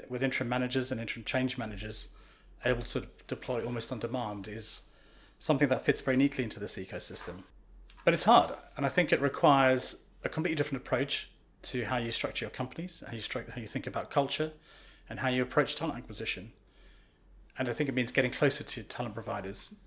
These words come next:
you know, removing layers between decision makers and your solution providers, not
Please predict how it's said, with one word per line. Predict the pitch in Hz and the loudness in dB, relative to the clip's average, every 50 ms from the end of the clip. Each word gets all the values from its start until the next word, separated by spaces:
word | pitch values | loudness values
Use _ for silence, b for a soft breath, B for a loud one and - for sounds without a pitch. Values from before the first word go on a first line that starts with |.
| - - - - | -20 -20 -14 -10
you | 127 120 | -8 -8
know, | 110 104 107 | -8 -6 -4
removing | 120 120 120 135 143 131 127 104 110 | -2 4 6 8 8 8 8 6 4
layers | 120 117 113 104 107 107 - | 4 4 4 4 2 -2 -6
between | - 127 - - - 113 110 107 - 104 - b b b b b b | -8 -8 -6 -4 -4 -4 -4 -4 -6 -8 -12 b b b b b b
decision | - 113 - - 117 107 113 | -10 -6 -4 -4 -4 -4 -2
makers | 113 113 110 - 120 104 110 | -2 -2 -2 -2 -4 -4 -4
and | 107 107 | -6 -6
your | 107 101 | -6 -8
solution | 104 - - 127 110 - - 110 | -8 -8 -8 -6 -6 -6 -6 -6
providers, | 95 - - 104 104 104 104 - | -8 -8 -8 -8 -8 -8 -10 -10
not | 127 120 - | -10 -10 -10